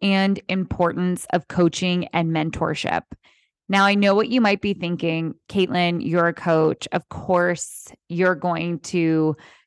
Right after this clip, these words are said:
talk about the value of coaching and mentorship." But long before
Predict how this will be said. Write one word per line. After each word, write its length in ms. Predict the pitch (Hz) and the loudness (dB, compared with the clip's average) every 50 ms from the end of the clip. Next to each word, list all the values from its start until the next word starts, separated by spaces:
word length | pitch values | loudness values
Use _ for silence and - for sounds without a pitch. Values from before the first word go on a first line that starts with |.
| _ | _
talk 280 | - 180 190 190 185 - | 0 2 4 4 4 2
about 240 | 180 175 175 170 - | 2 2 2 0 0
the 80 | 175 | -4
value 560 | 165 151 170 160 160 160 160 151 156 160 160 - | -2 0 2 2 2 2 0 0 0 0 0 -2
of 180 | - 160 - | -4 -6 -6
coaching 500 | - - 160 156 - - 165 160 160 160 | -6 -4 -4 -4 -4 -4 -4 -4 -2 -2
and 140 | 156 156 160 | -2 -2 -2
mentorship." 640 | 156 156 151 151 165 - 151 - - - - 170 _ - | -2 -4 -4 -4 -4 -4 -4 -4 -4 -4 -6 -4 _ 2
But 260 | 202 185 180 - - _ _ - _ _ _ _ _ _ _ _ _ _ - | 4 4 4 2 -2 _ _ -20 _ _ _ _ _ _ _ _ _ _ -8
long 560 | 190 196 202 214 220 233 254 277 302 339 359 | -6 -2 0 2 4 6 6 6 4 2 2
before 680 | 320 311 294 247 - - 233 214 202 190 175 175 175 - | 2 2 2 2 0 0 2 2 4 4 2 2 0 0